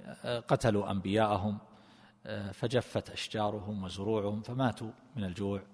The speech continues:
والعطش. وبعضهم يقول كانوا يعبدون الشجر. نعم. وبعضهم يقول كانوا يعبدون الأصنام. نعم. ف-، ال-، ال-، وأنهم قوم شعيب على كل حال.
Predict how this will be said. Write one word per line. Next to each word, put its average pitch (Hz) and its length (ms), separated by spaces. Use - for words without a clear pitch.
والعطش. - 1400
وبعضهم 120 1040
يقول 113 220
كانوا 110 280
يعبدون 101 520
الشجر. 127 440
نعم. 107 200
وبعضهم 135 400
يقول 117 240
كانوا 113 260
يعبدون 104 380
الأصنام. 110 560
نعم. 104 340
ف-، - 100
ال-، 101 680
ال-، 95 340
وأنهم 110 440
قوم 104 280
شعيب 92 400
على 92 140
كل 104 280
حال. 120 300